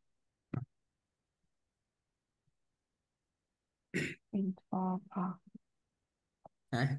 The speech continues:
Speaker 2: này.
Speaker 1: I D. Lấy cái
Speaker 2: Thì đây là cái
Speaker 1: I D
Speaker 2: mẫu thôi
Speaker 1: sau
Speaker 2: nhé.
Speaker 1: đây này.
Speaker 2: Hai
Speaker 1: Ờ,
Speaker 2: chấm.
Speaker 1: ok. Xong rồi real param. Xong rồi param, ok,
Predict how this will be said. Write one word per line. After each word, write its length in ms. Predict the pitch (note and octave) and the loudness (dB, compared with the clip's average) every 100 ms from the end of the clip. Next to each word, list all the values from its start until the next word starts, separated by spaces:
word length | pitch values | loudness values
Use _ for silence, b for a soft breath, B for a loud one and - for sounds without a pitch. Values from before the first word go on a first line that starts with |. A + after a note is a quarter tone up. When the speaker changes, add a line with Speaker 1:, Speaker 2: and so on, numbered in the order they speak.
| - | 0
Speaker 2:
này. 100 | B2 | 2
Speaker 1:
I 120 | F3+ F#3 | 2 2
D. 40 | F3+ F3+ - _ _ _ _ _ _ _ _ _ _ _ _ _ _ | 0 0 -4 _ _ _ _ _ _ _ _ _ _ _ _ _ _
Lấy 200 | G3 F3+ F#3+ | -4 -2 -2
cái 100 | - - | -4 4
Speaker 2:
Thì 60 | C#3 | 10
đây 120 | E3 | 12
là 80 | F#3 | 12
cái 80 | F3 | 12
Speaker 1:
I 60 | |
D 40 | F3+ | 12
Speaker 2:
mẫu 160 | G3 | 12
thôi 100 | A#3+ A3 | 12 12
Speaker 1:
sau 20 | |
Speaker 2:
nhé. 60 | |
Speaker 1:
đây 160 | F#3+ F3+ F#3 | 8 2 -6
này. 80 | - _ _ _ - | -10 _ _ _ 4
Speaker 2:
Hai 120 | C#3+ | 6
Speaker 1:
Ờ, 40 | |
Speaker 2:
chấm. 180 | C#3+ C3 D3 | 8 6 6
Speaker 1:
ok. 100 | F#3 - _ _ - - _ _ | 0 -4 _ _ -12 -12 _ _
Xong 340 | - - F#3 F3+ | -4 2 4 4
rồi 260 | F3 F#3 | 2 6
real 120 | G3 F#3+ | 6 4
param. 520 | - F3+ F3 F3+ F3+ E3+ - _ _ - _ _ _ _ _ _ _ _ _ _ _ _ _ _ _ F#3 - | 2 2 2 0 -2 -4 -12 _ _ -20 _ _ _ _ _ _ _ _ _ _ _ _ _ _ _ -8 -4
Xong 260 | F#3+ F#3+ F#3+ - _ _ _ _ _ _ _ _ - F#3 - _ F#3+ F#3 F#3 | -2 0 -2 -6 _ _ _ _ _ _ _ _ -8 -8 -8 _ -2 -2 -2
rồi 160 | F#3+ F3+ - | -2 -4 -4
param, 340 | F#3+ F3+ F3+ - | -2 0 0 -2
ok, 140 | F#3 | -4